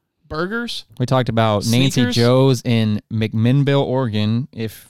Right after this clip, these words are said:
Speaker 1: Hotbed.
Speaker 2: any of, what's the, uh, you know how, like, Oklahoma's the Sooner State?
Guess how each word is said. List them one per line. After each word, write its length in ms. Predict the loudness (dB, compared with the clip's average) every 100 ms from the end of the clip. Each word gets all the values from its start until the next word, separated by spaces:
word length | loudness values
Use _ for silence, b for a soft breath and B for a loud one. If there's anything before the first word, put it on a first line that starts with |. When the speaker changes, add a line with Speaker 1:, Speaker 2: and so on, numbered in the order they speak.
| -8
Speaker 1:
Hotbed. 520 | -6 -6 -6 -8 -8 -2
Speaker 2:
any 260 | 2 4
of, 240 | 2 0 -6
what's 320 | -6 -2 -2 -4
the, 220 | -4 0
uh, 420 | 2 2 2 -2 -6
you 120 | -4
know 80 | -2
how, 120 | 0
like, 300 | 2 0 0
Oklahoma's 540 | -4 -2 0 2 0 -2
the 80 | -4
Sooner 240 | -2 -2
State? 440 | -2 -2 -2 -4